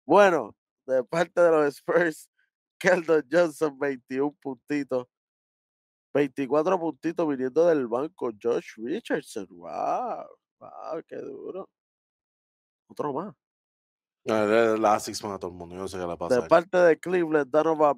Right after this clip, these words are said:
Speaker 1: Mitchell, veintiocho puntitos, dieciocho para Darius Garland con nueve asistencias y siete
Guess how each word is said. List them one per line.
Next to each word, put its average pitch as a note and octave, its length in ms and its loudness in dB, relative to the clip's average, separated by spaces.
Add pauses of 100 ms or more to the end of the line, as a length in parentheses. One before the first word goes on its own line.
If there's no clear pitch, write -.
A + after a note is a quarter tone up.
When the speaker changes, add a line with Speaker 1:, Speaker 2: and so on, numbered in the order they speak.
Speaker 1:
Mitchell, D3+ 400 0
veintiocho A#2+ 680 -6
puntitos, C3 580 -6
dieciocho C#3 720 -2
para C3+ 260 0
Darius C3 440 -2
Garland C#3 440 0
con A2+ 320 -6
nueve A#2 240 0
asistencias C#3+ 720 -6
y A#2+ 60 -12
siete C#3+ 640 -2